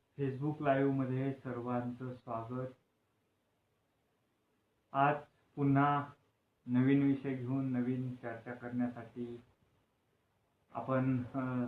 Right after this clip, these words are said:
सर्वजण हजर आहोत. खरं तर, अ, मला आपल्याला आवाहन करायचंय की अशा चर्चांमध्ये आपण स्वतःहून सुद्धा, अ, चर्चेमध्ये सहभागी व्हायला हवं. आपले सुद्धा मुद्दे, प्रश्न मांडायला हवेत,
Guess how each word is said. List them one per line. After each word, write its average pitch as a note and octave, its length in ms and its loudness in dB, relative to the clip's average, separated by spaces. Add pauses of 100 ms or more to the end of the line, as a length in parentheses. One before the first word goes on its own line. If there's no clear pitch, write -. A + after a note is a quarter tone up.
सर्वजण B2+ 500 -2
हजर A#2+ 360 -6
आहोत. B2+ 340 -4 (1700)
खरं E3 260 -2
तर, F#3+ 240 4
अ, C3+ 560 -2
मला C#3 180 0
आपल्याला D#3 300 -4
आवाहन C#3+ 400 0
करायचंय C#3+ 480 -6
की D3+ 140 -8
अशा C#3 460 -4
चर्चांमध्ये C3+ 800 -8
आपण C3 400 -8
स्वतःहून C3 640 -8
सुद्धा, B2+ 560 -10 (640)
अ, B2 260 -6 (120)
चर्चेमध्ये C#3 640 -2
सहभागी C3 580 -4
व्हायला B2+ 360 -2
हवं. A#2+ 320 -6 (720)
आपले C#3 280 0
सुद्धा E3 260 0
मुद्दे, D3+ 560 -2 (840)
प्रश्न D3 300 -4
मांडायला C#3 540 2
हवेत, C3 320 -4